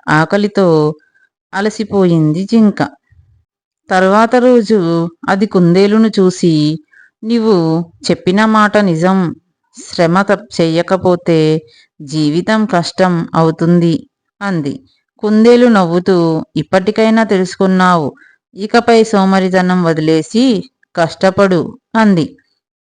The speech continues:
ఆ రోజు నుంచి జింక మారిపోయింది. ప్రతిరోజు శ్రమతో ఆహారం వెతుకుతూ జీవితం గడిపేసింది. నీతి ఏమిటంటే, సోమరితనం మనిషి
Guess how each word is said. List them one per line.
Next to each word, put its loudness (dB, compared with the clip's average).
ఆ 2
రోజు 2
నుంచి 0
జింక -2
మారిపోయింది. 0
ప్రతిరోజు 2
శ్రమతో -2
ఆహారం 0
వెతుకుతూ -6
జీవితం -2
గడిపేసింది. -2
నీతి -6
ఏమిటంటే, 0
సోమరితనం 0
మనిషి -2